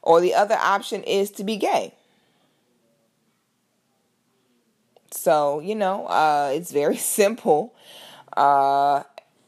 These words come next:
that's why as a woman, like I said, it's best to constantly, like, build ourselves up, to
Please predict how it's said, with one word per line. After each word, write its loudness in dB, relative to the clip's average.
that's 2
why 0
as -4
a -4
woman, -4
like -6
I 2
said, -6
it's -8
best 0
to -6
constantly, -4
like, -4
build 0
ourselves -2
up, -4
to -6